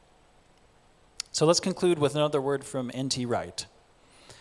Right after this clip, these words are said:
He says this, "Made for spirituality, we wallow in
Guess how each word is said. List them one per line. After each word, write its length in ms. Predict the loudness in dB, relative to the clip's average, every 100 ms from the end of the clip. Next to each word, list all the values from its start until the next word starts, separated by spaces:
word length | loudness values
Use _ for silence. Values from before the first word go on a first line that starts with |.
| -20 -20 -20 -20 _ _ _ _ _ _
He 100 | -4
says 220 | 0 0
this, 240 | -2 -4
"Made 400 | -4 0 2 0
for 160 | -2 0
spirituality, 1040 | 0 2 2 2 4 4 6 4 0 -4 -6 -14 -20 -20 -20 -20 _ _ _ _ _ _ -20 -6
we 100 | -4
wallow 600 | 2 4 6 6 6 4
in 180 | 2